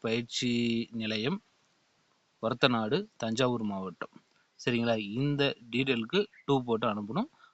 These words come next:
அதே போல நீங்க கார்டுல வந்து என்னன்னா நீங்க போஸ்ட் க-, போஸ்ட்ல போ-, போஸ்ட் பண்ணும்போது மேல வந்து நில அளவை செய்வதற்கான இதை வந்து நம்ம மென்ஷன் பண்ணி எழுதியிருக்கணும். உரிமம் பெறுவதற்கான பயிற்சி விண்ணப்பம்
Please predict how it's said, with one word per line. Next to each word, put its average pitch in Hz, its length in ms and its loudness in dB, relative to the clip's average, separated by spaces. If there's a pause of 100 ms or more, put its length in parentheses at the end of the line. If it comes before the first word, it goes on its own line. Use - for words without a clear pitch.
(100)
அதே 143 220 4
போல 139 220 2 (400)
நீங்க 117 280 -4 (1500)
கார்டுல 143 360 10
வந்து 131 200 2
என்னன்னா 120 340 2
நீங்க 117 320 0
போஸ்ட் - 260 0
க-, 117 320 0
போஸ்ட்ல 127 380 -4
போ-, 113 200 0
போஸ்ட் - 240 -4
பண்ணும்போது 117 400 0 (200)
மேல 131 220 4
வந்து 135 220 0
நில 127 280 2
அளவை 123 260 4 (100)
செய்வதற்கான 110 800 -4 (840)
இதை 120 180 -2
வந்து 127 200 0
நம்ம 113 280 0
மென்ஷன் 117 380 -2
பண்ணி 113 180 -2
எழுதியிருக்கணும். 104 540 -6 (140)
உரிமம் 127 440 -6 (580)
பெறுவதற்கான 120 600 0 (220)
பயிற்சி 127 380 2
விண்ணப்பம் 110 500 -2